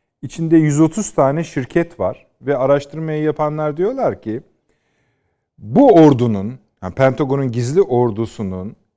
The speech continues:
dünyada gizli olarak çalıştırdığı asker sayısı C I A'nin çalıştırdıklarının on katı. İnanılmaz. Hatta yetmiş üste,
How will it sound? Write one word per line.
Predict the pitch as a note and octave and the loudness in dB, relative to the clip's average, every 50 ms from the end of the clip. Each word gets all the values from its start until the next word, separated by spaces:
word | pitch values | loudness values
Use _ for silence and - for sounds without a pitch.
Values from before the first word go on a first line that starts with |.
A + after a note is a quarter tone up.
| - G#2+ | -12 -6
dünyada | A#2 D3+ D#3+ E3+ E3+ E3+ E3+ E3 D#3+ D#3 C#3 D#3+ E3 D#3+ D#3+ D#3+ | -2 -2 -2 -2 -2 -4 -2 -2 -4 -4 -2 -2 0 0 0 -2
gizli | D3 A2+ G2+ A2 A#2+ C3+ C3+ C3 C3+ C#3+ F3+ G#3+ G3 F3 C#3 - - - _ _ _ - | -4 -10 -10 -6 -4 -4 -2 -4 -4 -2 2 4 4 4 2 0 -6 -20 _ _ _ -2
olarak | B2 B2+ B2+ B2 A2 A2+ A2 - - - - _ _ _ _ _ _ _ | 0 0 2 2 2 0 0 -2 -6 -14 -20 _ _ _ _ _ _ _
çalıştırdığı | - - D#3+ D3+ D#3 D3+ - - - C#3 C3+ B2+ A#2+ A2+ B2 B2 | -2 0 2 2 2 0 -2 -4 -2 0 0 0 0 0 -2 -2
asker | - - A2+ A2+ - - - F#3+ G#3+ A#3 | 0 0 -2 -4 -4 -2 0 0 0 0
sayısı | G#3+ - - C#3+ B2 A2+ G2+ - - - D#3 F3 F3+ - _ _ _ _ _ _ _ | -2 -4 -4 -2 -2 -2 -4 -8 -8 -8 -8 -8 -8 -12 _ _ _ _ _ _ _
C | _ - - - - D#3+ | _ -20 -16 -4 0 4
I | E3+ | 4
A'nin | F3+ F#3+ F#3 F#3 G3 G#3 G#3 A3 A#3 G#3+ | 6 6 6 6 6 4 2 0 0 -2
çalıştırdıklarının | - - E3 D3+ D3 D3 D3 - _ - D3+ D3+ D3+ C#3+ D#3 D3 - D#3+ D#3+ E3+ F3 F#3+ A#3 A#3 | -2 -2 -2 0 0 -2 -4 -6 _ -2 -2 -2 0 -2 -4 -6 -4 -2 0 0 2 2 0 -2
on | G#3 - - E3+ E3+ E3+ | 0 2 4 6 6 6
katı. | D#3+ - - G#2+ - - - - - _ _ _ _ _ _ _ _ _ _ _ _ _ _ _ _ _ _ _ _ _ _ _ _ _ _ _ _ _ _ _ _ - | 4 0 -4 -6 -8 -10 -16 -20 -20 _ _ _ _ _ _ _ _ _ _ _ _ _ _ _ _ _ _ _ _ _ _ _ _ _ _ _ _ _ _ _ _ -4
İnanılmaz. | C#3 F3 F#3+ F3 E3+ D#3 B2+ G#2+ G2+ - | -2 0 0 0 0 0 -2 -4 -2 0
Hatta | F3 D3+ C3 - C#3+ C#3+ | 0 0 2 0 0 0
yetmiş | C#3+ C#3+ C#3+ C#3+ C#3+ - F#3 D3+ - | 2 0 0 -2 -2 -6 -8 -8 -8
üste, | A#2 G2 - - _ D3+ D#3 E3 E3 | -12 -14 -14 -8 _ -2 -2 -2 -2